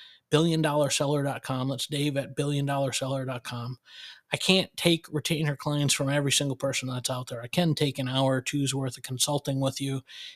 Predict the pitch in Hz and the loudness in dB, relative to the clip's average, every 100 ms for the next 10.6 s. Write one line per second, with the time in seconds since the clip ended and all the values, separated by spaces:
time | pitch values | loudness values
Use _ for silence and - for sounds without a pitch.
0 | - 147 151 143 139 123 147 143 139 139 | -8 -2 2 4 4 2 0 0 2 0
1 | 131 123 - 147 - 139 123 139 - 139 | 0 -4 2 2 2 0 2 0 0 0
2 | 131 143 135 - 139 139 131 135 131 - | 0 0 -2 0 0 0 -2 -2 -2 -2
3 | 156 143 - 143 135 143 - 143 117 - | 0 -2 -2 -2 -2 -4 -2 -2 -2 -2
4 | 139 127 139 151 139 135 135 139 131 - | -4 -2 2 2 2 2 2 0 -2 -2
5 | 143 131 131 123 135 - - - - - | -2 -2 -2 0 -2 -4 -12 -14 -4 2
6 | 139 143 143 147 139 123 139 131 139 143 | 4 6 4 6 4 2 -2 0 2 2
7 | 135 135 135 131 131 131 135 131 139 135 | 2 2 0 -2 -4 -2 -2 -2 -2 -2
8 | 127 - 143 135 131 156 143 143 151 151 | -6 -6 -4 -4 -2 -4 -4 -2 0 0
9 | 160 143 147 147 143 135 135 - 147 143 | 0 0 2 2 2 2 0 0 2 0
10 | 131 127 - 185 165 | 0 -4 2 4 6